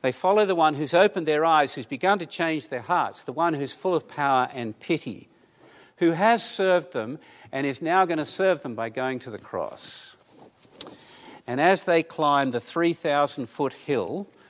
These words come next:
from Jericho in the basin up to Jerusalem, they follow him to the place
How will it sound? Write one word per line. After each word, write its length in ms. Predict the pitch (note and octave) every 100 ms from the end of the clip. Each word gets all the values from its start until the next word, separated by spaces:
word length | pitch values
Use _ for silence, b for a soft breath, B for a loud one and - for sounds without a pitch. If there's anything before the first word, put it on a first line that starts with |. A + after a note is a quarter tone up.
| b b
from 380 | - C3+ A#2+ A2
Jericho 680 | D#3+ E3+ D#3+ - C#3 A#2+
in 180 | A#2+ A#2
the 60 | G#2+
basin 600 | A#2 A#2 A2+ - G2+ G2 _
up 160 | B2+ C#3
to 100 | -
Jerusalem, 800 | B2+ B2 A2+ G#2+ - F#2+ D#2 E2+ - B B -
they 140 | A#2
follow 320 | - F3+ F3
him 200 | A#2 B2+
to 140 | A#2 A#2+
the 100 | A2
place 640 | - D3 D3 - -